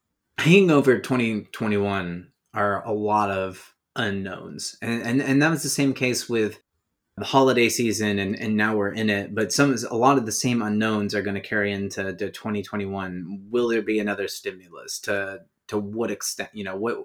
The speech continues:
if so, what's it gonna look like? And we s-, I mean, until, we still have no idea if or, if there will be. You, you, I mean, we've been through the presidential election, but the, but the Senate's still up for grabs, and that's likely gonna <laughs> have a, have a big impact on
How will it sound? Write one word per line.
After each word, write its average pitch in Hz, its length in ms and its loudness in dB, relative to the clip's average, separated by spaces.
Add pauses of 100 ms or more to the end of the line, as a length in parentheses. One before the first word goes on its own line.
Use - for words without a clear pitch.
(120)
if 117 160 -4
so, 117 260 2
what's 107 300 -2
it 101 80 -10
gonna 95 200 -6
look 95 240 -4
like? - 260 -12
And 123 100 2
we 170 80 6
s-, - 260 -2 (420)
I 117 80 2
mean, 117 200 4
until, 117 340 0
we 135 500 0
still - 320 2
have 101 240 0
no 107 300 0
idea 92 520 -6
if 107 200 -6
or, 92 440 -6 (220)
if 131 180 4
there 120 160 2
will 107 260 0
be. 95 180 -8
You, 131 140 4
you, 139 240 -2
I 117 80 0
mean, 120 160 2
we've 117 160 0
been 143 160 6
through 135 100 0
the 113 80 -2
presidential 123 560 2
election, 104 420 -4
but 90 120 -10
the, 76 80 -12
but 101 180 -10
the - 80 -10
Senate's 110 360 -6
still 104 200 -4
up - 240 -8
for 104 100 -14
grabs, 107 380 0
and 92 180 -12 (300)
that's 110 240 0
likely 104 380 -2
gonna 98 420 -4 (200)
<laughs> - 220 -6
have 147 180 4
a, 123 180 0
have 107 200 0
a 104 60 -2
big 101 260 -2
impact 98 440 -6
on 101 160 -8